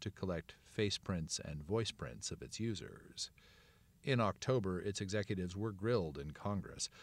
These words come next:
about how they plan to use that data. They avoided the question, but said TikTok collects less data than other social media companies.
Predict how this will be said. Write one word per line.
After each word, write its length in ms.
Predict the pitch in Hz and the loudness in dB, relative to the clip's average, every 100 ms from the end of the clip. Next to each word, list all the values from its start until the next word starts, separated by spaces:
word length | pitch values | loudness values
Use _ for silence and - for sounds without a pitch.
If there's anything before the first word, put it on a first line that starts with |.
| - - | -12 -2
about 260 | 113 110 | 6 6
how 140 | 104 98 | 6 2
they 120 | 90 | 0
plan 460 | 80 101 95 80 78 | -2 0 0 -2 -4
to 140 | - | -6
use 380 | 73 113 107 - | -2 0 0 -2
that 260 | - 92 | -6 -8
data. 520 | - - - - - - - - - - | -8 -8 -8 -12 -16 -20 -20 -20 -20 -2
They 200 | 120 120 | 8 10
avoided 400 | 98 110 151 98 | 10 10 8 8
the 80 | - | 2
question, 580 | - 110 - - - - - - - | 0 2 2 -2 -8 -12 -16 -20 -4
but 200 | 110 110 | 2 6
said 340 | - 131 110 - | 8 8 6 2
TikTok 480 | 143 131 127 101 - | 0 2 4 4 4
collects 480 | 123 110 92 - | 2 4 2 0
less 300 | 139 135 117 | 6 8 8
data 400 | - 117 - - - | 4 -2 -8 -10 0
than 220 | 95 90 | 2 4
other 280 | 92 87 80 | 4 4 2
social 380 | - 80 - | 2 0 -2
media 380 | 71 71 65 - | -4 -6 -8 -12
companies. 840 | - 95 87 - - - - - | -4 -2 -2 -8 -12 -18 -4 -2